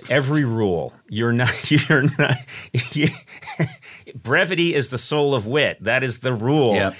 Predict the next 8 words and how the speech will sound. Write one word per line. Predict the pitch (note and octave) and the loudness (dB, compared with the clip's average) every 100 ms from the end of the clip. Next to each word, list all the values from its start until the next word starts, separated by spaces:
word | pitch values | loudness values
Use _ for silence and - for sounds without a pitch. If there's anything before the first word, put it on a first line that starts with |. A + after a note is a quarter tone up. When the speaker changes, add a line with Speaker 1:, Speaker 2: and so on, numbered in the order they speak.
| - - | -16 -6
Speaker 1:
Keep | - E3+ | -4 0
it, | E3 C#3+ | 0 2
you | D3+ | 2
know, | B2+ A2+ A2+ | 2 2 2
and | B2+ B2+ B2 A2+ - - - | 2 2 2 -2 -8 -20 -6
man, | B2 D#3 G3 D3+ G#2 G2+ | 0 2 2 2 0 -4
he | - D#3 D3+ D3 | -4 0 0 0
completely, | - B2+ - E3+ F#3+ D3+ C#3+ C3 B2 | -2 -4 -4 -4 -4 -2 -2 -2 -4